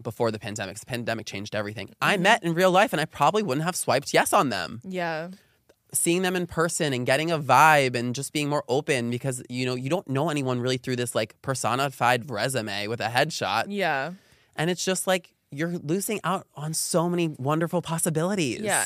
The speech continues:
Speaker 2: and if you really spent enough time unpacking your preferences, you would understand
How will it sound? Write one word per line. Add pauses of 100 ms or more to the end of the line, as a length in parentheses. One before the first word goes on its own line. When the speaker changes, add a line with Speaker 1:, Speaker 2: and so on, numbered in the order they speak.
Speaker 2:
and (140)
if
you
really
spent
enough
time
unpacking
your
preferences, (420)
you
would
understand